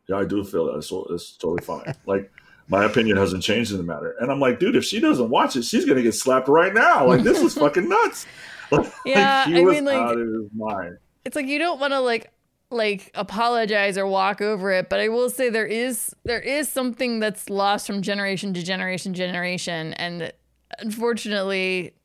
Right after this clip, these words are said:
Speaker 3: it's, it's what he grew up with. <laughs> Like, you know, it doesn't excuse it, but at the same time, like, it explains it. Like, it was just a different generation. Um,
Speaker 1: Yeah, but he, I mean, he was married. I'm
Speaker 3: but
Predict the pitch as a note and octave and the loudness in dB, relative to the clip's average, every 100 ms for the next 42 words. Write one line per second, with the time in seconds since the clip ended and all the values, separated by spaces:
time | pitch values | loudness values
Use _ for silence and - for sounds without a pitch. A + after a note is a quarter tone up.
0 | _ _ _ _ _ _ _ _ _ - | _ _ _ _ _ _ _ _ _ -14
1 | F#3 - - D#3 F3 G3 F3+ - F3 E3 | -12 -12 -10 -10 -4 -4 -4 -6 -10 -8
2 | E3+ D#3 F#3 B3 E4 F#4 A4+ F#4+ - B3+ | -6 -4 -2 -4 -2 -2 -2 -6 -8 -2
3 | G#3 C#4+ C#4+ C#4+ C4 - B3+ A#3+ - G#3 | -2 -2 -4 -2 -2 -2 -6 -6 -10 -6
4 | A3+ G#3+ G#3+ G#3 G3 G#3 G#3+ A#3+ A3+ G3+ | -4 0 0 0 0 -4 -2 -2 -2 -4
5 | G3+ - - A3+ D4 D#4 F4 F4 A3 G#3+ | -6 -12 -10 -6 -4 -2 -2 -2 -4 -2
6 | G#3+ G#3 G#3+ A#3 A#3+ B3+ C4 A#3+ A#3+ G3 | -2 0 -2 -2 -2 -4 -2 -2 -2 -4
7 | F3 - B3+ G3+ G#3+ C#4+ C4+ G3 G3+ A3 | -6 -10 -8 -4 -2 -2 -2 -2 -2 -2
8 | G#3 G3+ G3+ G#3 B3+ C4 A3 A3 A#3+ A3 | -4 -6 -6 -6 -6 -4 -4 -4 -4 -4
9 | G#3+ F#3 E3 F3+ G#3+ C4 C#4 D4 D4+ _ | -4 -2 -2 -4 -4 -4 -4 -6 -8 _
10 | - - - - - _ _ _ _ F#3+ | -20 -20 -20 -20 -20 _ _ _ _ -4
11 | F#3 E3+ D#3+ E3 D#3+ C#3+ D#3 C3 C#3 C3+ | -2 -2 0 0 0 0 2 2 0 -2
12 | C#3+ D#3+ A#2+ A#2 A2+ B2 G3 F#3+ F#3 | -2 -4 -4 0 2 4 4 2 2